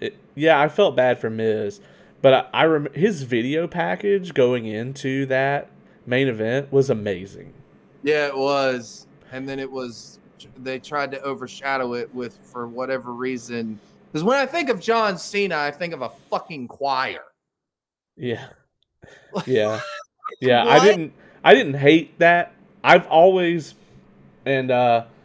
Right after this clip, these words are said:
Speaker 1: there's no point in spoiling it here 'cause it, it, I've tried to make it happen several times, and it's never, I've never been able to pull it off.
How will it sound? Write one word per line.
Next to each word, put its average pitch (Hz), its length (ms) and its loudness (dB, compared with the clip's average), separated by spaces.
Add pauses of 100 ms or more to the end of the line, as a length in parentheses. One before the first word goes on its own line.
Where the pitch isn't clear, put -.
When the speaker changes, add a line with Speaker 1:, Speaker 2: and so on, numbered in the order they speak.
(180)
Speaker 1:
there's 220 200 2
no 156 120 4
point 127 280 -2
in 113 60 -10
spoiling 117 380 0
it 101 40 -4
here 120 160 -4
'cause 123 160 -6
it, 135 160 0
it, 135 120 -4
I've 143 180 2
tried 151 220 4
to 147 80 0
make 131 200 0
it 127 80 2
happen 113 340 0
several 113 360 -2
times, 107 580 -6 (300)
and 123 100 -2
it's 127 200 -6
never, 127 280 0
I've 131 140 2
never 143 180 2
been 131 180 0
able 113 120 0
to 107 40 -2
pull 107 200 -4
it 104 80 -4
off. 107 280 -2